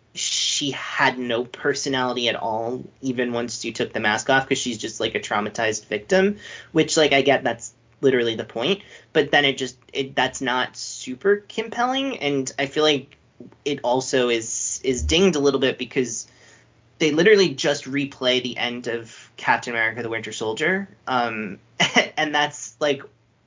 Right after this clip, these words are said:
such an incredible scene and is so emotionally potent, and, uh, and in, and here it, this just feels kind of like a, a, a sad copy of,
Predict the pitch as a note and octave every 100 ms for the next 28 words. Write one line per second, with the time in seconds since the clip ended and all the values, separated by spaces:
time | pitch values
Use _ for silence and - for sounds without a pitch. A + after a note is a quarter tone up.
0 | _ _ - - - - D3+ E3 F3+ F#3+
1 | G#3+ A3 A3 A3 - A#3+ A#3+ F#3+ D#3 C#3
2 | C#3 - B2 D3+ D3+ E3 D#3+ F3 F3 F3
3 | E3+ F3+ - G3+ G#3 - - - - _
4 | C#3 C3+ C3 - - C3 B2+ A2 D2 -
5 | C3 B2+ A#2+ - - B2 B2 - C3 A#2+
6 | A2+ B2 - B2+ - B2+ - A#2+ A#2 -
7 | A#2 A2+ G#2+ G#2+ G#2 G#2 - - A2 -
8 | G2+ G2+ G#2 - - G#2+ G2 G2 - -
9 | A2 G#2+ G2 - - G#2 G#2